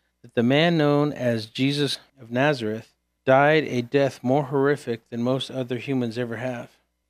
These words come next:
I agree, someone can pull up stories of a terrible death here or there, but if you find references that were at or worse the death of Jesus, it still is a minuscule percentage of the tens of billions that have ever lived. With that premise, let's dig into it.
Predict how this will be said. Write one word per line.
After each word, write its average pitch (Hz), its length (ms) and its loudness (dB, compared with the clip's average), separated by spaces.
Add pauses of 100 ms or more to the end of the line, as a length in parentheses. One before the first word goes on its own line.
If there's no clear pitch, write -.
(300)
I 170 80 6
agree, 190 260 2
someone 196 460 4
can 151 220 -2
pull 170 260 2
up 151 100 0
stories 143 380 2
of 123 100 -2
a 120 60 0
terrible 147 360 2
death 135 320 0
here 147 180 4
or 160 60 4
there, 113 380 -4 (140)
but 131 180 0
if 135 160 -6
you 151 80 -6
find 170 540 2
references 135 840 -2 (320)
that 131 280 2
were 139 380 4
at 147 320 2
or 127 160 -4
worse 135 360 0
the 131 120 -8
death 131 280 -2
of 117 80 -12
Jesus, 127 420 -2
it 117 40 -6
still 156 300 2
is 135 120 0
a 127 60 0
minuscule 143 520 2
percentage 127 840 -6 (520)
of 117 80 -12
the 123 100 -2
tens 135 340 -2
of 120 160 -4
billions 135 440 2
that 120 100 -2
have 113 120 -4
ever 113 200 -2
lived. 131 420 -6 (320)
With 175 140 -2
that - 160 4
premise, 208 480 2
let's 175 180 2
dig 143 200 0
into 139 320 -2
it. 104 160 -6